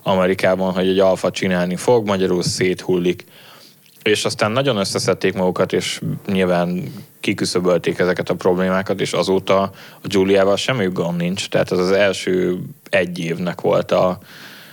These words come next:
a keresztje, hogy egyszerűen bizonyos dolgok nem stimmeltek. Az egy nagyon jó autó, és egy nagyon jó platform, és az egy szégyen, hogy az Alfa Romeo igazából nem tud vele mit csinálni. Az nagyon érdekes, hogy a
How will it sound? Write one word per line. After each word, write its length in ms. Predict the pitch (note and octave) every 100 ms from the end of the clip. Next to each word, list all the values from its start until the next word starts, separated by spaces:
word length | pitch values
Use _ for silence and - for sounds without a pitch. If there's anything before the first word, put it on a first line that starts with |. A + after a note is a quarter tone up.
| -
a 120 | -
keresztje, 560 | A#2+ F2+ F2 - - G2+
hogy 180 | G#2+ F#2
egyszerűen 640 | F2+ - F#2 F2+ F2+ F2 F#2
bizonyos 340 | F#2 F2+ F2
dolgok 340 | F#2+ F2+ F2+
nem 120 | - F2
stimmeltek. 720 | - F2 F2+ F#2 - B2 - - - - - - - - - -
Az 100 | G2
egy 100 | G#2
nagyon 240 | C3 A#2
jó 160 | G2 F#2+
autó, 280 | G2 G#2 A2
és 120 | F#2+
egy 60 | G2+
nagyon 300 | G#2+ F#2 F2+
jó 140 | F2+
platform, 560 | - F#2+ F#2+ - A2 G2+
és 140 | -
az 100 | G#2
egy 100 | G#2
szégyen, 440 | - A2+ F#2+ F#2
hogy 180 | F#2 F#2
az 400 | F#2 F#2 F2+ F#2
Alfa 300 | F#2+ F2+ -
Romeo 520 | F#2 F2+ F#2 F#2 F#2
igazából 520 | F#2 F#2 F2+ F2 F#2 F#2
nem 180 | F2+
tud 320 | E2+ F#2 F2 F2 - - - - -
vele 300 | - F2+ F2+
mit 160 | F#2 F#2+
csinálni. 580 | - F#2+ F#2+ G2 A2 B2 - - - -
Az 160 | - C3
nagyon 200 | F#3 A2
érdekes, 540 | G2 G2+ - F#2+ -
hogy 180 | G2 F#2+
a 440 | F#2 F#2+ F#2+ F#2+